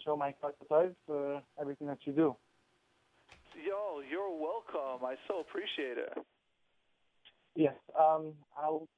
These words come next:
Speaker 1: get to my question. It's, uh, many, many years now that, uh, I constantly find myself falling behind on very important assignments that have deadlines. And, uh, it's just like I really would rather not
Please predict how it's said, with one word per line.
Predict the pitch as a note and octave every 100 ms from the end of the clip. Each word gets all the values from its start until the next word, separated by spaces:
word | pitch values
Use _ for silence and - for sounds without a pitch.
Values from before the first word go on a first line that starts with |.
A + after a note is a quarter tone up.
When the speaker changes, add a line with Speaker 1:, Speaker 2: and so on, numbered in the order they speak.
| _ _
Speaker 1:
get | A3 -
to |
my | G3
question. | D3+ F3 D#3 D3 D#3 _ - - _ _
It's, | G3+ G3 - -
uh, | F#3+ F#3 - _ _ _ _
many, | F#3 A#3
many | A3 G3 F#3
years | G3 E3+
now | D#3+ D3 C#3+
that, | D3 C#3 _ D3+
uh, | D3+ D3 C3+ _ D3+
I | D3+ D3 -
constantly | - G3+ F#3+ F#3+ E3
find | E3+ E3+ E3
myself | D#3 - D3+ D3 _
falling | D#3+ E3 D#3
behind | D3+ D3+ D3+
on | C#3+ C#3+
very | D3+ D#3
important | D3+ D#3 C#3 C3+
assignments | - D3 C#3+ C3+ B2+ _ _ _ _ _ _ -
that | D#3 C#3+
have | D#3 C#3+
deadlines. | D3+ C#3 C3+ C3+ D#3+ - _ _ _ _ _ _ _ - -
And, | D#3+ D#3 D#3 C#3+
uh, | D3+ D#3 D#3
it's | D#3 _ -
just | F#3 - -
like | D#3+ D3+ - - _ _
I | D#3 D#3+ D3 D3
really | F#3 F#3 F3 E3
would | E3 D#3+
rather | D3+ F3 E3+
not | E3+ E3